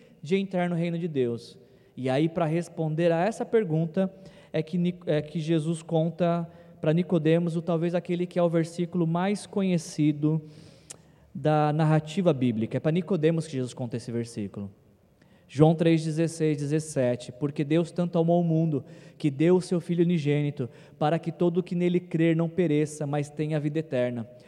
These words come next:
Porque Deus enviou o seu Filho ao mundo", preste atenção nisso, "não pra condenar o mundo,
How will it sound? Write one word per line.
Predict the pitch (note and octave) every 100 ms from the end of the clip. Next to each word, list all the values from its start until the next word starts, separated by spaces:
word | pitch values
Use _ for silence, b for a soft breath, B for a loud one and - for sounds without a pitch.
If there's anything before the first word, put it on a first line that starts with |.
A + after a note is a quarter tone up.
| B
Porque | - D#3+ F3
Deus | E3+ G#3
enviou | G3 F#3 F3+ F#3+
o |
seu | F3+ E3+
Filho | F3 E3+
ao | D#3+
mundo", | D#3 F#3+ A3 D#3 A#2+ B B
preste | F3 F#3+
atenção | G3 F#3+ G#3
nisso, | F#3+ F3+ F3 A#2 - B B
"não | D3+ D#3 G#3 B3+
pra | B3 G3
condenar | - F#3 F3+ E3+ D#3+ D#3+
o |
mundo, | D#3+ D3+ D3 C3+ A#2